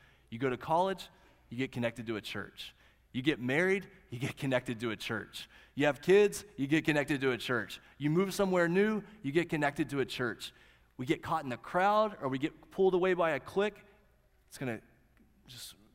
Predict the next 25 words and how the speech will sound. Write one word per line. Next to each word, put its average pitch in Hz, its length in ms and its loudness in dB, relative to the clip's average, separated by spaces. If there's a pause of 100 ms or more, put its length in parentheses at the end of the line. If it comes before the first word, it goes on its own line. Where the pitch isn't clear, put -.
(200)
ruin 135 380 -6
your 110 120 -10
financial, 143 460 -8
or 123 120 -6
not - 180 -2
your 104 100 -12
financial, 113 360 -4
your, 113 160 -6
your 120 180 -6
faith 160 460 -6
journey, 123 440 -4 (460)
probably 135 200 -2
your 110 60 -4
financial 131 380 -4
journey 107 220 -6
too, 165 220 0
but 107 140 -6
especially 131 380 -4
your 110 100 -2
faith 156 240 -6
journey. 104 280 -6 (640)
We 123 80 -4
need 147 140 2
a 113 60 -4
crowd. 92 360 -8